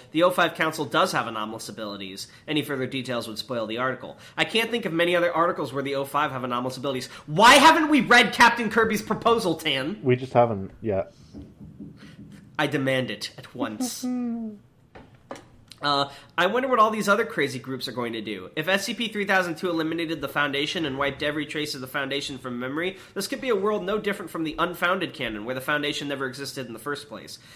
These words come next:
Speaker 1: Imagine a tale where the G O C discovered a Foundation site and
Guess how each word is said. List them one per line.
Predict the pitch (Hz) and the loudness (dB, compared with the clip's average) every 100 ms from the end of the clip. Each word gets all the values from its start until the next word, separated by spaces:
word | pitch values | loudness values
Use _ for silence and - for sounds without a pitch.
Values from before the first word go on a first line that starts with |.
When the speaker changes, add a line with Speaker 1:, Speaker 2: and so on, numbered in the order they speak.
| - | -12
Speaker 1:
Imagine | 175 226 226 | 0 2 2
a | 226 | -4
tale | - 208 | 2 4
where | 175 | 4
the | 156 | 0
G | - 180 | 0 2
O | 175 | 2
C | 175 190 | 0 -4
discovered | 160 - 160 | -4 -2 -2
a | 151 | -2
Foundation | 156 151 151 156 143 | -2 0 0 -2 -4
site | 135 135 131 | -4 -2 -2
and | 135 139 | -4 -6